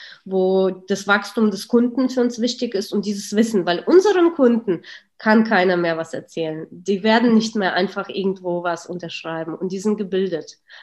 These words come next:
Also finanzielle Intelligenz ist so weit bei denen und das ist unser höchster Anspruch, diese finanzielle Intelligenz bei Menschen zu entwickeln,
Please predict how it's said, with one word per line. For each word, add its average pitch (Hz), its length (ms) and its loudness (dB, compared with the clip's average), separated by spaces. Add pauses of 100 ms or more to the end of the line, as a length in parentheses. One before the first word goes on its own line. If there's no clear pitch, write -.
Also 185 260 0
finanzielle 214 720 2
Intelligenz 202 680 0
ist - 200 -14
so 233 200 0
weit 226 280 2
bei 202 120 -2
denen 196 460 -2 (200)
und 180 140 -6
das 220 160 -2
ist 240 120 -4
unser 208 320 2
höchster 220 400 -2
Anspruch, 220 460 -4
diese 202 300 -6
finanzielle 208 640 0
Intelligenz 185 640 -6
bei 185 80 -4
Menschen 170 400 -6
zu - 140 -14
entwickeln, 165 500 -8